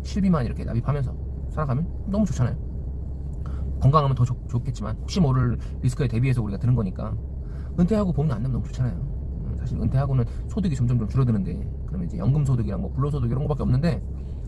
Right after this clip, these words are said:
그때 보험료를 내고 있으면 것보다는, 보험료를 내고 계신 어르신보다는, 음, 보험료를 안 내고 이미 다 납입했고 뭐 사오십 세 이제 보험 납입이 끝나서 뭐 다, 다 끝내놓고 이제 실비만 납입하시고 있는 분들이랑은 또 다르죠.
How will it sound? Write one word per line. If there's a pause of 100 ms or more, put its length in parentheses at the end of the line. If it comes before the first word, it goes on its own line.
(200)
그때
보험료를
내고
있으면
것보다는,
보험료를
내고
계신
어르신보다는,
음,
보험료를
안
내고
이미
다
납입했고
뭐
사오십 (180)
세
이제
보험
납입이
끝나서 (800)
뭐
다,
다
끝내놓고
이제 (420)
실비만
납입하시고
있는
분들이랑은
또
다르죠.